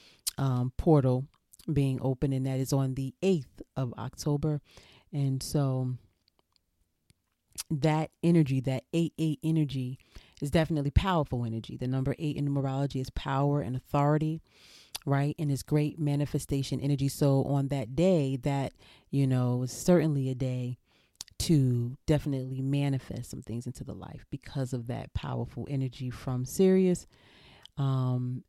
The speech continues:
as well as it being on the eighth day of the eighth month,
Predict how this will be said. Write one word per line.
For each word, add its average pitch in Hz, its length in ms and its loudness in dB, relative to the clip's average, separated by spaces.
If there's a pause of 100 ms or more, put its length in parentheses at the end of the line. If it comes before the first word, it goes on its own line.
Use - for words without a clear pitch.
as 147 240 2
well 143 420 2
as 135 500 -4
it 143 220 -6
being 139 340 -2
on 139 360 -6
the - 180 -14
eighth 160 380 -4 (200)
day 131 520 -2
of 147 300 -2
the 135 160 -2
eighth 151 360 -2
month, 143 500 -2